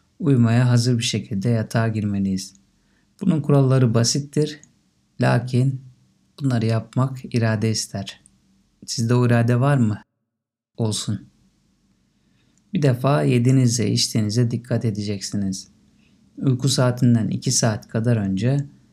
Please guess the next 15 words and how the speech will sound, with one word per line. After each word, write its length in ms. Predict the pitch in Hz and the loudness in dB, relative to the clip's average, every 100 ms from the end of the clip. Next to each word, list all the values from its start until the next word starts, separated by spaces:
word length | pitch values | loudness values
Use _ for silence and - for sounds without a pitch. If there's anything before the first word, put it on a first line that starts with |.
| _ _ | _ _
su 500 | - - 135 139 143 - | -8 -4 0 -2 -4 -4
ve 340 | 123 131 135 - - | -2 -2 -4 -10 0
dinlendirici 640 | 120 120 123 123 117 113 95 | 4 6 6 4 2 -2 -2
bitki 280 | - 123 | -4 -6
çayları 440 | 120 117 101 98 104 | -2 -2 -2 -6 -6
hariç 640 | 120 120 117 139 - - - | -2 0 0 -2 -6 -12 -4
yemeği 440 | 123 120 113 123 123 | 2 4 4 2 2
ve 120 | 120 | 0
içmeyi 420 | 117 - 117 120 | 0 -2 0 0
kesin. 360 | 120 113 - - - _ _ _ _ _ | 0 0 -4 -12 -20 _ _ _ _ _
Vücudunuz 560 | 120 127 123 123 131 131 | 0 2 4 4 2 -2
sizin 560 | - 120 113 131 143 - _ _ - | -2 0 2 2 0 -8 _ _ -2
en 160 | 147 | 2
önemli 340 | 143 117 120 139 | 4 4 4 2
sermayelerinizden. 1200 | - 113 117 117 113 107 107 107 104 95 104 | 0 2 4 4 2 0 0 0 -2 -4 -4